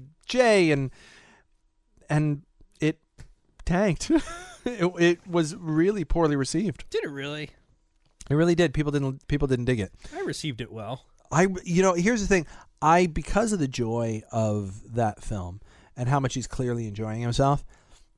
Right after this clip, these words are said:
Speaker 1: I really dig that film a lot. I dig Mallrats a hell of a lot,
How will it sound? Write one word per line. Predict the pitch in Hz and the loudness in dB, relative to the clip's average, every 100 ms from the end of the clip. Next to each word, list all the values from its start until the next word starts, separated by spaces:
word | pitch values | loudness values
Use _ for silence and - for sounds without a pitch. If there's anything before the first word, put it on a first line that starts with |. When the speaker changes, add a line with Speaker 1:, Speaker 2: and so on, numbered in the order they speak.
| _ _ _ | _ _ _
Speaker 1:
I | 151 | -4
really | 226 285 165 | 0 0 0
dig | 135 220 | 2 0
that | 123 98 | -2 -6
film | 107 98 | -8 -8
a | |
lot. | 104 120 92 _ _ _ _ _ _ _ _ - | -4 -2 -4 _ _ _ _ _ _ _ _ -4
I | 160 | 0
dig | 170 156 | 0 0
Mallrats | 147 135 123 117 | 0 2 0 -4
a | 117 | -10
hell | - - 135 143 147 | -12 -12 -6 0 0
of | 117 | 0
a | |
lot, | 110 113 110 | -2 -4 -6